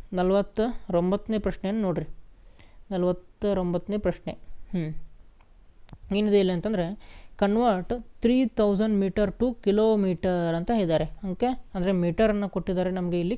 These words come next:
ಕಿಲೋಮೀಟರ್ನಲ್ಲಿ ಅದನ್ನು ಕನ್ವರ್ಟ್ ಮಾಡಬೇಕು. ಹಾಗಾದರೆ ಮೊದಲಿಗೆ ಏನು ಗೊತ್ತಿರಬೇಕಪ್ಪ ಅಂತಂದ್ರೆ, ನಮಗಿಲ್ಲಿ ಒಂದು ಕಿಲೋಮೀಟರಲ್ಲಿ ಎಷ್ಟು ಮೀಟರ್ಗಳಿರ್ತವೆ ಅಂತ ಗೊತ್ತಿರಬೇಕು. ಓಕೆ, ಒಂದು ಕಿಲೋಮೀಟರಲ್ಲಿ ಒಂದು ತೌಸಂಡ್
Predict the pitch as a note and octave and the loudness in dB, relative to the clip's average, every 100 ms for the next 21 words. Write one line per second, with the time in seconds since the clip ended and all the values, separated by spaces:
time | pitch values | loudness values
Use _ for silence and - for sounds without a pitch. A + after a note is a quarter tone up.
0 | - F#3 F#3+ F#3+ F3 F3 D#3+ E3 G#3 - | -2 0 2 2 0 -2 -2 -2 -4 -6
1 | - - - F3 E3+ G3 C4+ - A#3 A3+ | -14 -20 -4 0 0 -2 -4 0 2 2
2 | F3+ D#3+ D3 - D#3+ D3+ - - - - | 2 -2 -4 -4 -2 0 -2 -10 -20 -20
3 | - - G#3 G#3+ A3 G#3 G#3 G#3+ B3 A#3+ | -16 -4 0 4 4 4 4 6 4 6
4 | A3 A3 G#3 G#3 F#3 F3+ - F3 E3+ F#3 | 4 4 0 2 0 0 -2 -2 -2 -2
5 | F#3+ F3+ E3 D#3 E3 B3 - - - - | 0 0 0 0 -2 -4 -10 -20 -20 -20
6 | - A3 F#3+ G#3 G#3+ A3+ A#3+ A#3 G3+ G#3 | -12 -2 0 2 2 2 2 2 4 6
7 | A#3+ A#3+ A3+ A3+ G3+ G3+ A#3 G3 - B3+ | 6 4 2 2 2 2 2 0 0 0
8 | A3 F3+ F3+ A3 G#3+ G3+ F#3 E3+ F3+ F3+ | 2 2 2 2 2 2 2 0 0 0
9 | G#3+ A3 F#3 D#3 D3+ - - - - - | 0 -2 0 0 -2 -8 -20 -20 -20 -18
10 | - B3 A#3 - - - - G3 G3+ G#3 | -4 0 0 0 -12 -20 -10 -4 0 0
11 | - G3+ A3 A3 G3+ F#3+ A3+ F3+ F#3+ A3 | 0 2 2 2 -2 0 2 2 2 0
12 | - - - - - - - - F#3+ F#3 | -2 -12 -20 -20 -20 -20 -20 -2 4 6
13 | G3+ G3 A#3+ F#3+ | 6 4 4 2